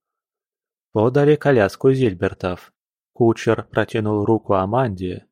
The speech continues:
помог забраться на козлы. К экипажу подошел Ричард.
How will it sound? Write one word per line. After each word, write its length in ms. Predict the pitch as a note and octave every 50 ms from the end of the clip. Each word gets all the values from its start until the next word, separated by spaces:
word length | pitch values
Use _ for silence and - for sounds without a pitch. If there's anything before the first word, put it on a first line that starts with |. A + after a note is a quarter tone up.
| _ _ _ _ _
помог 400 | - G#2+ G2+ G#2 A#2 D3 E3+ D3+
забраться 580 | C#3 D#3 D#3 C#3+ C#3+ D3+ D#3 D#3 - - D3 C#3+
на 120 | D3 D3+ D3
козлы. 600 | - - B2+ G#2 F#2 F2 F#2 F2+ F2+ F#2 F#2+ _ _ _ _ _ _ _ _ _ _ _ _ _
К 80 | - D3+
экипажу 600 | D3+ - D#3+ D#3 D3+ - D3+ D3+ D3+ C3+ D3 C#3+
подошел 560 | - D3 C3+ D3 C3+ - - A2+ G#2+ A2 B2
Ричард. 600 | C#3+ C3+ G#2 - - - F#2 - - _ _